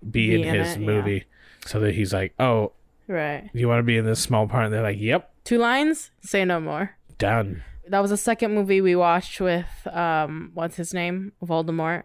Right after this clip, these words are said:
Speaker 1: Oh, yeah.
Speaker 2: What's his real name? I always forget. It's because I refuse to believe his name
Speaker 1: Ralph
Speaker 2: is not
Speaker 1: Phineas.
Speaker 2: Voldemort.
Speaker 1: Ralph Fiennes.
Speaker 2: Ralph Fiennes.
Speaker 1: Ralph
Speaker 2: Fiennes.
Speaker 1: Fiennes.
Speaker 2: Fiennes.
Speaker 1: Fiennes.
Speaker 2: I mean, we just watched In Bruges. He was in,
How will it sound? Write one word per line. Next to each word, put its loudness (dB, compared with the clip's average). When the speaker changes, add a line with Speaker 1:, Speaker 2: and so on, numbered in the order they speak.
Speaker 1:
Oh, 4
yeah. 6
Speaker 2:
What's -4
his 2
real 2
name? -2
I 0
always 0
forget. -4
It's -6
because -4
I 2
refuse -2
to -4
believe -2
his -4
name 2
Speaker 1:
Ralph 4
Speaker 2:
is -4
not 4
Speaker 1:
Phineas. 0
Speaker 2:
Voldemort. -4
Speaker 1:
Ralph 4
Fiennes. -2
Speaker 2:
Ralph -2
Fiennes. -6
Speaker 1:
Ralph 2
Speaker 2:
Fiennes. 0
Speaker 1:
Fiennes. -
Speaker 2:
Fiennes. -4
Speaker 1:
Fiennes. -4
Speaker 2:
I -6
mean, -2
we -2
just -6
watched -4
In -4
Bruges. -4
He -4
was -6
in, -8